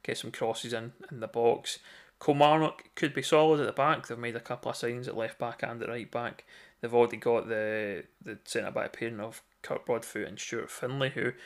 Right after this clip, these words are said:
were pretty strong. They've had, um, Z-, Zeno Rossi as well from Bournemouth. Bournemouth is a, is a third option at, at centre, centre half. So, um, they've brought in Danny Rodgers in goals, Kilmarnock, uh, from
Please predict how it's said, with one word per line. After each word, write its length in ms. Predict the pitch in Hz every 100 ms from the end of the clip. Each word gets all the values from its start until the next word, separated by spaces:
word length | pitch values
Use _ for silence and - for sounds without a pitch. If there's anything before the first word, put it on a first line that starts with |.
| - _
were 140 | - 165
pretty 320 | - 202 -
strong. 420 | - - 175 175
They've 160 | 143 139
had, 320 | 151 147 127
um, 520 | 113 110 110 110 110 - - - _ _ _ _ _ _ -
Z-, 320 | 131 - -
Zeno 300 | 139 123 117
Rossi 400 | 113 117 127 -
as 140 | 139 139
well 340 | 127 143 139
from 360 | 135 117 117 120
Bournemouth. 500 | - 135 151 156 -
Bournemouth 380 | 135 135 143 139
is 100 | 135
a, 180 | 113 110
is 120 | 110
a 60 | 110
third 280 | - 123
option 360 | 120 123 - 127
at, 180 | - -
at 200 | 117 -
centre, 320 | - 113 117 - _
centre 260 | - -
half. 320 | 127 120 135 135
So, 220 | - - - - - - _ -
um, 560 | 113 110 113 113 113 - _ _ _
they've 140 | - 123
brought 160 | 143
in 100 | 135
Danny 240 | 127 127 117
Rodgers 440 | 127 131 143 135
in 100 | 120
goals, 400 | 127 139 160 156
Kilmarnock, 640 | - 160 160 175 - - -
uh, 280 | 113 110
from 500 | 113 117 113 107 110